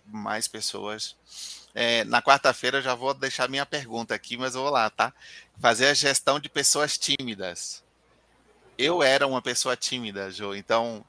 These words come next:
eu já vou, já vou deixar essa <laughs> perguntinha aqui pra você, mas na quarta-feira eu estarei lá também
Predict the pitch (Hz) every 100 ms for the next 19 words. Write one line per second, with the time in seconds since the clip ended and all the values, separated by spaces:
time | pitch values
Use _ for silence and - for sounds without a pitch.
0 | - 104 107 113 127 113 104 110 104 123
1 | 123 113 - - - - 107 127 127 -
2 | 143 156 151 - 139 151 139 - 131 123
3 | 127 123 120 117 - 117 127 127 120 131
4 | 127 117 113 117 120 113 110 104 104 107
5 | 104 107